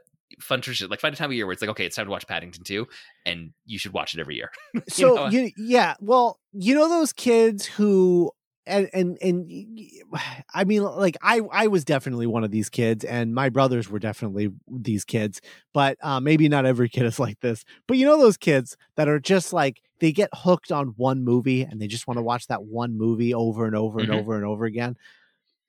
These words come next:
Speaker 2: Your life as a parent could be so much easier if you made Paddington Two that movie. <laughs>
Speaker 1: Both because of, uh, you're gonna enjoy sitting down to watch it with them, but also, uh, because the message is gonna make your kids better. <laughs>
Speaker 2: Yes,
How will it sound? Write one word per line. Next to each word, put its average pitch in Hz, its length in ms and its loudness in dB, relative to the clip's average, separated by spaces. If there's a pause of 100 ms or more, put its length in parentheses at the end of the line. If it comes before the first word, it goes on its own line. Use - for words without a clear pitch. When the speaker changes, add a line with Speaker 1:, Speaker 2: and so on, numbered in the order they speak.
(500)
Speaker 2:
Your 175 140 6
life 208 320 2
as 165 120 0
a 160 60 0
parent 151 360 0
could 127 160 -4
be 123 100 -2
so 143 260 0
much 143 240 -2
easier 120 440 0
if 110 120 -8
you 117 120 -2
made 123 240 0 (160)
Paddington 120 500 -4
Two 120 240 0
that 107 300 -4
movie. 104 400 -4 (280)
<laughs> - 280 -18
Speaker 1:
Both 185 260 2
because 180 460 0
of, 127 400 -2
uh, 101 320 -2 (360)
you're 143 640 -4
gonna 160 160 0
enjoy 143 200 0
sitting 135 240 -4
down 123 160 -2
to 117 60 -4
watch 104 160 -4
it 98 80 -6
with 120 100 -4
them, 165 180 -4 (280)
but 139 160 0
also, 120 520 -2 (100)
uh, 107 200 0
because 113 440 -6
the 131 120 -6
message 117 640 -6
is 101 240 -6 (160)
gonna 143 120 -6
make 135 160 -8
your - 60 -14
kids 139 180 -6
better. 135 280 -4 (100)
<laughs> - 60 -6 (220)
Speaker 2:
Yes, 262 400 2